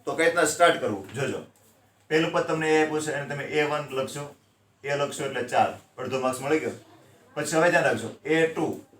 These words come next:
એટલે એ વત્તા ડી, ચાર ઓછા ત્રણ આવશે અહીંયા. હવે નવા બાળકોને એમ થાય, "ભાઈ સાહેબ,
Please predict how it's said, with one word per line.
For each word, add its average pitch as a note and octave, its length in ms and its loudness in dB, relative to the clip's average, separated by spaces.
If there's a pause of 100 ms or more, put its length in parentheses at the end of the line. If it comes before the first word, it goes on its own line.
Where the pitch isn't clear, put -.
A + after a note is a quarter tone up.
(180)
એટલે A#2+ 200 -6
એ D3+ 360 4
વત્તા C#3+ 380 2
ડી, A#2+ 340 -2 (1160)
ચાર D#3 400 8
ઓછા D#3 320 2
ત્રણ E3 200 2
આવશે A#2 320 2
અહીંયા. - 180 -10 (1300)
હવે D3+ 180 6
નવા D3 220 2
બાળકોને E3+ 360 6
એમ D#3 100 -2
થાય, D3+ 120 6
"ભાઈ C#3 140 0
સાહેબ, C3+ 180 0